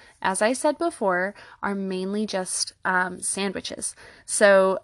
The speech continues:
I will prep sandwiches for the whole week for all three of my kids. Um, and then, um, the other option that I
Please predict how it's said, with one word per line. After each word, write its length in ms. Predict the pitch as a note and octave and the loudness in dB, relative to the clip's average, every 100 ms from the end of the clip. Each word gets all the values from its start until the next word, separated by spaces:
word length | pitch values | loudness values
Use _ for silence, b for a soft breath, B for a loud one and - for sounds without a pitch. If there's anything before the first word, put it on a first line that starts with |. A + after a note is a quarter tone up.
| - | 0
I 360 | G#3 G#3 A#3 | 4 4 2
will 280 | A#3 G#3 F#3+ | 0 0 0
prep 680 | - - A3 A3 B3 B3+ - | -4 -10 -6 -2 0 0 -2
sandwiches 760 | - G#3+ G3+ G#3+ - B3 B3 | -4 -4 -4 -4 -4 -4 -4
for 100 | - | -6
the 100 | F#3+ | -8
whole 340 | F#3 - A3+ B3 | -10 -4 -2 0
week 240 | A#3+ - | -2 -6
for 240 | - G3 - | -6 -4 0
all 140 | G3+ | 0
three 240 | G3+ A3+ G#3+ | 0 -4 -6
of 160 | G#3 | -6
my 140 | G3 F#3+ | -8 -10
kids. 520 | - A3+ A#3+ - - B B B B | -8 -6 -6 -6 -10 B B B B
Um, 400 | G3+ G3 F#3+ F#3+ | 6 6 4 -2
and 320 | - B3 B3+ C4+ | -2 0 2 2
then, 420 | G#4+ F#4 C#4 C4+ B B B B _ | 4 4 2 -2 B B B B _
um, 360 | A#3 A3 G#3 G3 | 4 4 4 0
the 220 | G#3+ A#3+ - | -2 0 4
other 400 | C#4+ E4 D#4 - - | 4 4 -2 -2 2
option 540 | A#3+ A#3+ - - A3 | 4 4 0 -6 -6
that 140 | G3+ F#3 - | -6 -8 -8
I 420 | - C#4+ C#4 C#4 | -2 2 2 0